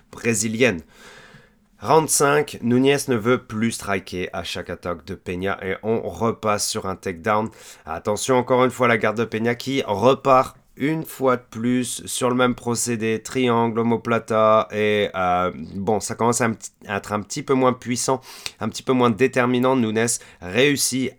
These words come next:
à passer, euh, euh, sur le, le, le dos, prendre le dos de son adversaire, mais dans le sens,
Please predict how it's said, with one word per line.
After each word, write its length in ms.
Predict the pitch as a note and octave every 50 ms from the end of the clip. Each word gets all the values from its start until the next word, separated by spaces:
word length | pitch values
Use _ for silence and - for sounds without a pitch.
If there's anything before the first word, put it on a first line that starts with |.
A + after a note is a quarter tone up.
| _ _
à 120 | C3+ C#3
passer, 500 | C3+ - A2+ A2 - - - G#2+ G#2 G2+ - - - _ _ -
euh, 380 | G#2 G#2+ G#2 G2+ G2+ G2 F#2 -
euh, 360 | G2 G#2 G2 F#2+ F#2 F#2 E2+ D#2
sur 260 | - - - B2 A2+
le, 280 | A2+ G#2+ G#2 G2 F#2+ -
le, 180 | B2 A#2+ G#2+
le 200 | - - G#2+ A2+
dos, 240 | G#2 F#2 G2 A2 A2
prendre 240 | - - A#2 A#2+ B2
le 80 | A2+ G#2+
dos 160 | F#2+ A2 G#2+
de 60 | -
son 180 | - - G#2 G2+
adversaire, 380 | G2 F#2 F#2 G2+ - - A2+ G#2+
mais 80 | G2+
dans 80 | F#2 F#2
le 40 | F#2
sens, 380 | - - G#2+ G2+ F#2+ - -